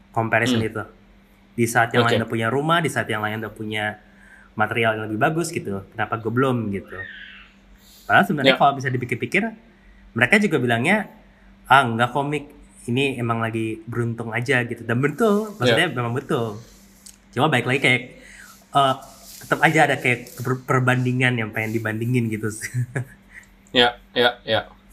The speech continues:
Speaker 2: Betul, betul. Gua, kalau dari gua ya, mungkin, eh, thank you, really appreciate lu udah,
Speaker 1: Mm-mm.
Speaker 2: lu udah mau cerita gitu ya.
Speaker 1: Mm-mm.
Speaker 2: Em, setuju banget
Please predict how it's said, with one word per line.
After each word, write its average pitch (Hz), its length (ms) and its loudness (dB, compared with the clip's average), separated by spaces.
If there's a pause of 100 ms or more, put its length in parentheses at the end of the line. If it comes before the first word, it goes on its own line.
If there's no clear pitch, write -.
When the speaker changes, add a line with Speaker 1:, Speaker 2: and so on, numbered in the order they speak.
(840)
Speaker 2:
Betul, 113 320 2
betul. 101 480 -4
Gua, 160 460 6
kalau 123 340 2
dari 117 240 0
gua 120 240 4
ya, 95 160 -2 (160)
mungkin, 113 420 -2
eh, - 220 -6
thank 139 180 2
you, 135 220 0
really 120 320 2
appreciate 110 400 -2
lu 113 100 -2
udah, 92 300 0
Speaker 1:
Mm-mm. 156 180 0
Speaker 2:
lu 151 120 2
udah 101 160 0
mau 98 180 -2
cerita 98 340 -4
gitu 92 240 -8
ya. 90 120 -10 (360)
Speaker 1:
Mm-mm. 117 240 -4 (240)
Speaker 2:
Em, 110 320 -2 (200)
setuju 131 440 2
banget 107 380 0